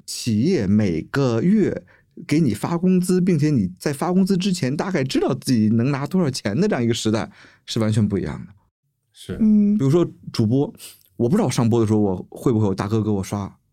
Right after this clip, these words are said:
Speaker 1: 火箭。
Speaker 2: 我们也是一样的。比如我妈这个，这次春节的时候就问我说：“你现在这个固定的钱是多少？”
Speaker 1: 嗯。
Speaker 2: 我妈，我没有，零。就是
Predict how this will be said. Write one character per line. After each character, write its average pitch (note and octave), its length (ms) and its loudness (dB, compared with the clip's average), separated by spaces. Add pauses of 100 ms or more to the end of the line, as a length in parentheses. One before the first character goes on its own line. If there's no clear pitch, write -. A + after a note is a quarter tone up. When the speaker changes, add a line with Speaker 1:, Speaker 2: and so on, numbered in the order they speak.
(120)
Speaker 1:
火 B2 280 -6
箭。 G#2 320 -4
Speaker 2:
我 G#2 160 -6
们 A#2+ 140 0
也 E3+ 100 0
是 G#2 140 -2
一 F2 40 -4
样 C3 240 -2
的。 D#2 180 -8
比 G#2+ 100 -4
如 C#3+ 160 2
我 G2+ 100 0
妈 D#3 300 -2
这 C3+ 300 -2
个， G#2+ 120 2
这 C3+ 160 -2
次 A2 340 -2
春 - 180 -4
节 A2 100 0
的 A#2 80 -2
时 A2 80 -4
候 G#2 60 -4
就 A2 100 -2
问 A2+ 180 -2
我 D#2 160 -8
说 A#2+ 160 -6
：“你 A2+ 160 -2
现 C3 160 -4
在 A2+ 140 -4
这 A2 80 -2
个 G2 100 -4
固 D#3 240 -2
定 A#2+ 260 0
的 F2 120 -4
钱 F#2 340 -6
是 B2+ 100 -2
多 D2 140 -12
少？” - 180 -20 (120)
Speaker 1:
嗯。 G#2 140 -12 (100)
Speaker 2:
我 G#2+ 80 -4
妈， C#3+ 180 -4
我 A2 80 0
没 G2+ 200 0
有， - 220 -6 (100)
零。 A2 360 -2 (220)
就 C#3 140 -2
是 C3 220 -2